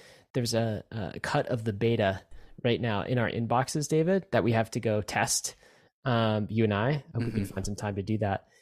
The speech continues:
Speaker 1: And then we're gonna open this beta to members of the Bankless community, and hopefully this comes out pretty soon.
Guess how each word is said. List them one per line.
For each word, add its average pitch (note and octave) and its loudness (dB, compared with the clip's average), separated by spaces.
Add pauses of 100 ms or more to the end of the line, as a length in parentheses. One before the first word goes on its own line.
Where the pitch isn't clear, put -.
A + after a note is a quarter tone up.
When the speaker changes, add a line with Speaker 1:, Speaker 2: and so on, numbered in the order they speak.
(160)
Speaker 1:
And C3 2
then B2+ 4
we're C#3 4
gonna C3 2
open A#2+ 2
this A2+ 0
beta G#2+ 2
to - -6
members A2 -2
of G2+ -4
the G2+ -4
Bankless G2+ -2
community, G#2 2 (320)
and - -6
hopefully C4 2 (520)
this D#3+ 0
comes A#3+ 2
out A3 4
pretty F#3+ 2
soon. G#2 2